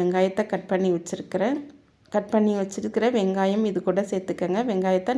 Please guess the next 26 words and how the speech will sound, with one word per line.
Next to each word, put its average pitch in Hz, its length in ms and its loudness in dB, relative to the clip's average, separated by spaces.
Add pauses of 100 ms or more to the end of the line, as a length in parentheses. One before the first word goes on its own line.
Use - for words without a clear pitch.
நல்லா 185 360 4
வதக்கிக்கங்க. 175 640 -2 (1300)
வெங்காயம் 220 480 6
நல்லா 190 300 4
வதங்கினதுக்கு 202 640 4
அப்புறம் 214 380 0
இது 190 180 0
கூட 190 120 4 (160)
தக்காளி, 180 440 0 (160)
ரெண்டு 214 240 2 (120)
தக்காளியை 185 500 2 (100)
இது 196 200 0
மாதிரி 202 280 2 (120)
கட் 185 220 0
பண்ணி 220 200 4 (100)
எடுத்துக்கங்க. 170 500 0 (180)
கட் 190 160 -2
பண்ணி 233 220 4
வச்சிருக்கிற - 420 -2 (100)
தக்காளியை 220 500 4
இது 175 180 -2
கூட 180 140 0 (100)
சேர்த்துட்டு 180 440 -2 (680)
இதையும் 226 320 8
நல்லா 180 200 4 (100)
வதக்கிக்கங்க. 175 640 -2